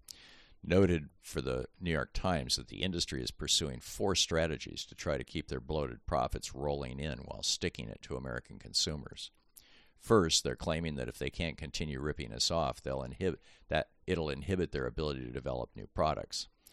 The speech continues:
The Congressional Budget Office rebuts them, saying at most it could lead to one less drug developed over the entire next decade. Second, they're disingenuously calling these negotiations price controls, as if America were sliding down the slippery slope toward a Soviet-style managed economy.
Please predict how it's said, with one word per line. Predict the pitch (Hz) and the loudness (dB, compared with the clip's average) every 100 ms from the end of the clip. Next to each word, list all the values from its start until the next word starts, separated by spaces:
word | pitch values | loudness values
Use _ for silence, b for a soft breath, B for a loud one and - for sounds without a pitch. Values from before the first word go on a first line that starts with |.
| B B | B B
The | 82 | -6
Congressional | 90 82 98 - - | -2 4 4 4 0
Budget | 69 90 92 | 2 2 2
Office | 73 65 69 - | 2 0 0 -4
rebuts | 64 62 82 - - | -4 2 2 4 2
them, | - 50 - | 0 -8 -2
saying | - 73 71 71 67 | 0 0 -2 -4 -4
at | 67 - | -6 -4
most | 80 95 64 - | 0 2 2 -2
it | - | -6
could | - 69 | -8 -4
lead | 71 65 | -4 -4
to | 64 | -4
one | 76 76 | -4 -2
less | 67 67 | 0 0
drug | - 76 73 | 0 -2 -2
developed | 67 62 62 62 65 | -4 -4 -4 -4 -6
over | 62 | -6
the | 64 60 | -8 -8
entire | 55 - 73 64 | -6 -4 -2 -4
next | 60 - - | -6 -6 -4
decade. | 76 73 - 50 50 _ _ B B B B B B B B | -2 -4 -6 -14 -16 _ _ B B B B B B B B
Second, | - - 110 98 76 | 6 8 8 6 0
they're | 71 | -2
disingenuously | 71 87 - 73 76 87 82 76 - | 0 4 4 4 -2 0 0 -2 -2
calling | - 80 80 71 | -4 -2 0 -2
these | 64 71 - | -4 -6 -6
negotiations | 76 71 - 55 53 - - | -4 -4 -2 -6 -6 -6 -6
price | - - 98 | -4 0 2
controls, | - 65 - 50 50 - - | 2 -2 -8 -8 -8 -10 -8
as | 78 76 | -6 -4
if | 73 | -4
America | 71 78 92 85 69 | -2 0 0 0 -2
were | 57 | 0
sliding | - - 76 76 69 | 0 2 0 0 -2
down | 73 69 | -2 -2
the | 62 | 2
slippery | - 87 - 57 | 2 0 -4 -6
slope | - - 90 78 - | -2 2 2 0 -2
toward | - 53 | -8 -6
a | 50 | 0
Soviet-style | - 85 73 57 - 69 67 64 | 2 2 0 -4 -4 -2 -2 -4
managed | 69 65 58 - | -4 -4 -6 -12
economy. | - 78 78 - - | -8 -6 -6 -8 -14